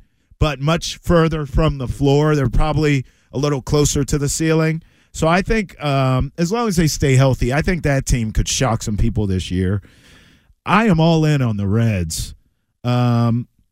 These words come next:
now, as far as betting goes, you know, I lost some money betting on that team down the stretch last season,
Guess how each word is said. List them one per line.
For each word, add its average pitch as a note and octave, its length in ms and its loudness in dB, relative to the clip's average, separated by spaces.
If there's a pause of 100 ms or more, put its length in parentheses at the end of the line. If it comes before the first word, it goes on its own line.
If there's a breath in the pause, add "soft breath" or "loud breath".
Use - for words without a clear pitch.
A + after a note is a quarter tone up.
(520)
now, C#3+ 200 2
as C3+ 100 0
far F#3 200 2
as D3+ 120 0
betting E3 340 0
goes, A#2+ 280 -6
you D#3 80 -10
know, D3 100 -2
I C#3+ 80 0
lost F#3 240 0
some C3 100 -2
money D3+ 280 0
betting B2+ 260 -2
on C3 100 -2
that B2+ 160 -4
team C3+ 200 -4
down B2 200 -2
the A2 60 -2
stretch - 320 -6
last C3+ 360 0
season, F2+ 520 -2